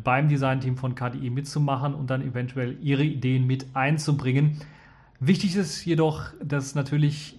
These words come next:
nicht allen das Design schmecken wird. Damals, als Oxygen rauskam, war es eigentlich auch modern,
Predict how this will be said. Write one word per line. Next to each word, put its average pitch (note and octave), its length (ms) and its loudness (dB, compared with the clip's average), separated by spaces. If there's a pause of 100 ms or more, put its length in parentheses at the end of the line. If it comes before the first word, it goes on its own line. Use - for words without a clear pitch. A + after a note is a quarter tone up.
(100)
nicht C#3 380 -2
allen C#3+ 260 4
das C3 120 0
Design B2 340 -2
schmecken F3+ 360 0
wird. E3 200 2
Damals, D3+ 260 4
als C3+ 140 0
Oxygen D3+ 400 0
rauskam, C#3+ 680 2
war C3+ 220 4
es C3+ 140 -4
eigentlich B2 540 -4
auch D#3+ 460 0
modern, D3 920 2